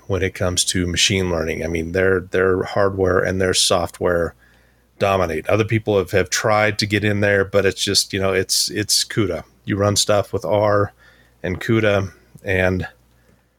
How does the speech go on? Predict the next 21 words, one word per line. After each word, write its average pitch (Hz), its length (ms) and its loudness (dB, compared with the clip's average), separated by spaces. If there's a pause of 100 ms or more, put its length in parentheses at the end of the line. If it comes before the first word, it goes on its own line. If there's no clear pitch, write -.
(680)
Python, 107 480 2
Anaconda, 104 800 2 (880)
but 113 220 0
it 98 80 0
all 101 200 2
comes 104 300 0
back 95 420 0
to, 87 500 -4 (1120)
it 104 120 0
all 98 140 6
runs 90 300 0
on 87 240 0
nvidia 82 240 -2
hardware 82 640 -2
and, 87 280 -2
and 87 300 -4
their 82 80 -2
software 80 520 -2
stack. - 640 -2 (180)
And, 82 320 -4
uh, 82 300 2